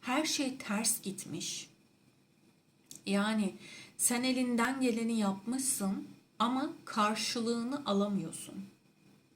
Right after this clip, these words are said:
Belki yükselmek istediğin olmadı. Yani başka birileri var senin işini almaya çalışan çünkü.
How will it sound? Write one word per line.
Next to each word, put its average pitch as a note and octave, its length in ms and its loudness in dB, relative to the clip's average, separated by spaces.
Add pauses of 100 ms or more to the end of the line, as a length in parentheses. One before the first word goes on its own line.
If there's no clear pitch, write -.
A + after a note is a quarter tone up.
(1000)
Belki A#3 440 2
yükselmek A3+ 840 0
istediğin G#3+ 640 0
olmadı. G#3+ 920 0 (960)
Yani F3+ 220 -2
başka G3 420 -2
birileri A3+ 460 0
var D#3+ 200 0
senin G3 280 2
işini G3 320 2
almaya F#3+ 520 0
çalışan - 540 -6
çünkü. - 440 -10